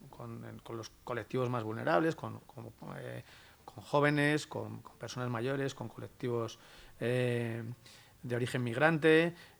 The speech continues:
para, bueno, para minimizar que, que una circunstancia tan terrible se vuelva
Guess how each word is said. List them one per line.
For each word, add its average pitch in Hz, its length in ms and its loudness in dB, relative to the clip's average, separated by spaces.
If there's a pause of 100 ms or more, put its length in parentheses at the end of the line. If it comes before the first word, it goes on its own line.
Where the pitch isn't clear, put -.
para, 110 600 4 (460)
bueno, 127 240 -2
para 113 460 -4 (200)
minimizar 151 880 8
que, 135 300 -4
que - 160 -4
una 131 260 0
circunstancia 131 800 -6
tan 131 160 0
terrible 131 460 0 (300)
se - 120 -2
vuelva 120 800 4